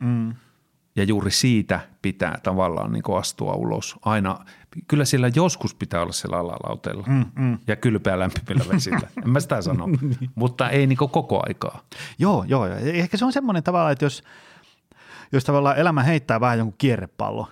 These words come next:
Speaker 1: ja sit se johtaa siihen, että et, et ei pysty vastaan siihen millään tavalla. Et sä meet niin kuin, et vähänkin mennään siitä, ää, tavallaan perusurasta sivuun ja sit menee heti oikosulkuun. Niin sehän tietysti sit vaikuttaa jo elämänlaatuun ja siihen, mitä kaikkea voi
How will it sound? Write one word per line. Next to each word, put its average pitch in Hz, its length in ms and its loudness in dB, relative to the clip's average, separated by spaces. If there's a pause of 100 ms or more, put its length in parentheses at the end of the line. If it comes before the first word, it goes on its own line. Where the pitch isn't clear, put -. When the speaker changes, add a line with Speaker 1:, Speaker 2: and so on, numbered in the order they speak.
Speaker 1:
ja 113 80 -2
sit 110 100 -4
se 135 80 2
johtaa 120 340 2
siihen, 117 340 2
että 107 360 -2
et, 104 200 -8
et - 200 -8
ei 117 80 2
pysty 123 340 -2
vastaan 127 360 0
siihen 123 140 2
millään 110 380 2
tavalla. 92 320 -10
Et - 60 -18
sä 127 60 0
meet 120 120 2
niin 127 80 0
kuin, 123 280 2
et - 140 -6 (220)
vähänkin 185 420 2
mennään 123 360 4
siitä, 107 440 0 (360)
ää, 104 360 0 (580)
tavallaan 113 480 2 (200)
perusurasta 123 800 0
sivuun 95 520 0 (260)
ja 110 60 0
sit 110 120 -4
menee 120 220 4
heti 127 280 0 (600)
oikosulkuun. 101 720 -2 (140)
Niin 127 240 -4
sehän 175 240 2
tietysti 123 360 0
sit 120 200 -2
vaikuttaa 113 520 0
jo 110 260 -2 (240)
elämänlaatuun 101 680 0
ja 95 60 -2
siihen, 98 260 -2
mitä 95 180 -6
kaikkea 92 360 -6
voi 90 140 -6